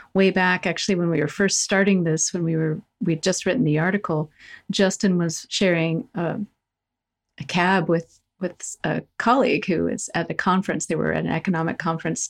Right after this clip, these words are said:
presenting some things. And actually, he was a conservative presenting very opposing <laughs> views at the same conference. But they, you know, shared a cab, and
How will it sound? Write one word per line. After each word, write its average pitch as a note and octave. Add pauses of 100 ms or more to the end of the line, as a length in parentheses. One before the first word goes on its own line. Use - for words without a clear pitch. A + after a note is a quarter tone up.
presenting E3+
some E3+
things. E3+
And E3+
actually, E3+
he A3
was F#3
a E3+
conservative F3+ (480)
presenting E3+
very D#3+
opposing F3 (400)
<laughs> - (240)
views G#3
at F3+
the F3+
same E3+
conference. A#3
But D#4
they, E4+
you A#3+
know, A3
shared G#3+
a B3+ (260)
cab, G#3+
and F#3+